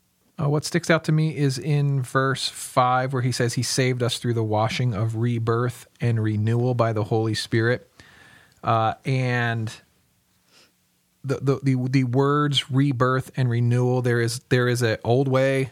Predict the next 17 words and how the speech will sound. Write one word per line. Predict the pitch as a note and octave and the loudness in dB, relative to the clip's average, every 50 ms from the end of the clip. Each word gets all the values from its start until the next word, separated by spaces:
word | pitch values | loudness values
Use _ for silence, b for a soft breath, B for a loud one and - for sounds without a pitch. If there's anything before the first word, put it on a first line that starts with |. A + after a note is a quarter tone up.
| - _ _ | -8 _ _
and | - C3 B2 | -4 -2 0
a | A2+ A2+ | 0 0
new | A#2 A#2+ B2 C3 | 0 0 2 2
way, | C3+ C#3+ D3 E3 G3+ G#3+ - _ _ _ _ _ | 2 2 2 0 -2 -6 -10 _ _ _ _ _
not | - B2 B2 C3 - A2 | 0 2 2 2 2 0
just | C3 B2+ B2 - - | -2 -2 -2 -2 -2
like | A#2+ A#2 A2+ - | -4 -4 -2 -2
a, | A2+ G#2 - | -2 -2 0
"I | G#2+ A2 | 0 0
used | A2 G#2+ A#2+ C3 - - - | 0 0 0 0 0 0 0
to | B2 | -2
be | A2+ A#2 A#2+ A2+ G#2+ | 0 0 0 -2 -2
bad | G#2 - G#2+ G#2+ A2+ A2 A2+ A#2+ A2+ | -2 0 0 2 2 2 2 0 0
and | G#2 G#2 | -2 -2
now | A2 A#2 A#2 A#2 | 0 0 0 0
I'm | G#2 G#2 G#2+ | -2 -2 -4
gooder," | G#2 - A#2 A#2 C3+ E3 F#3+ F#3 | -2 -2 -2 0 0 0 -2 -4